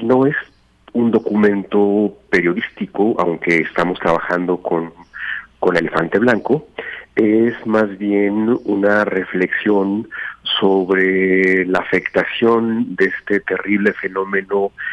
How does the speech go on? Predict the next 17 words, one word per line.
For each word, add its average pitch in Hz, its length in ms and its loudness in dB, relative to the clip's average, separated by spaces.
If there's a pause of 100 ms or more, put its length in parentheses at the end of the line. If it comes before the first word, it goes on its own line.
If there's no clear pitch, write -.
(280)
eh, 90 560 2
que - 80 -4
ocurre 98 300 2
en 92 120 0
México 92 420 0
desde 82 200 -2
hace 92 140 -8
tantos 92 380 -4
años 92 380 0 (380)
y 101 100 0
que - 160 2
afecta 110 800 -2 (220)
específicamente 95 1200 -2 (100)
a - 160 -2
personas 90 480 0
particulares, - 680 -4 (340)
¿no? 113 180 2